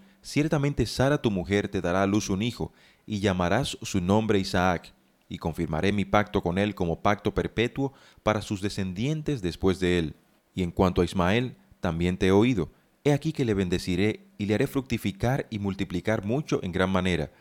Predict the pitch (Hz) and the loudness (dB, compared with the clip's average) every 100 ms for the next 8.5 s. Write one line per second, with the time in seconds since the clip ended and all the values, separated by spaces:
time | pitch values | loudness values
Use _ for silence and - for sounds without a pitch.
0 | _ _ _ 78 95 - - 123 156 - | _ _ _ -2 -2 -2 -2 -2 -2 -4
1 | - 139 - 90 87 82 82 90 92 - | -2 -4 -2 -4 -2 0 2 2 0 -6
2 | _ _ - 101 135 135 143 - 127 139 | _ _ -2 0 2 2 0 -2 -6 -2
3 | 113 92 85 127 117 95 76 69 _ _ | -2 0 -2 -2 -4 -2 -2 -4 _ _
4 | 82 80 - 104 113 92 87 90 101 92 | -4 -4 0 0 2 2 2 0 0 0
5 | - 113 - 104 87 82 95 110 - - | 0 0 0 0 -2 0 0 0 -4 -18
6 | - 110 - 113 - 143 160 139 104 104 | -10 -10 -4 -6 -2 -2 0 0 0 0
7 | 110 101 98 107 107 - 92 98 104 - | 0 -2 0 0 0 0 -2 0 -2 -2
8 | 104 139 143 131 - | -2 -2 0 -2 -2